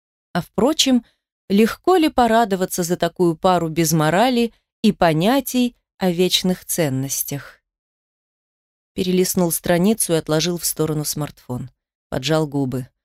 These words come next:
Вот и просочилась в сми информация о романе с женой отца. Это очень сильно ударит по моей репутации. Вариант, что она просто няня, для газет не прошел. Даже если я дам опровержение, никто же в это не поверит.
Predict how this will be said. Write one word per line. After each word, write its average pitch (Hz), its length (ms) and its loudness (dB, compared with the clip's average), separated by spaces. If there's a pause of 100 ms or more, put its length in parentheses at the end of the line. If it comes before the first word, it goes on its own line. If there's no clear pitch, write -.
(220)
Вот 190 240 0
и 190 60 0
просочилась 185 760 0
в - 80 -8
сми 196 300 2
информация 165 640 0
о - 20 0
романе 175 480 2
с 175 60 -2
женой 175 420 0
отца. 147 480 -4 (640)
Это 170 200 -2
очень 196 180 2
сильно 180 340 2
ударит 180 360 0
по 160 80 -2
моей 160 260 -2
репутации. 131 720 -8 (300)
Вариант, 208 380 4
что - 180 2
она 196 180 2
просто 190 380 0
няня, 220 320 4
для 196 140 0
газет 190 340 2
не 196 80 0
прошел. 160 520 -2 (280)
Даже 226 320 4
если 240 320 0
я 226 160 4
дам 226 240 4
опровержение, 208 840 2
никто 202 400 2
же 214 140 0
в 202 40 2
это 220 160 0
не 190 120 0
поверит. 165 540 0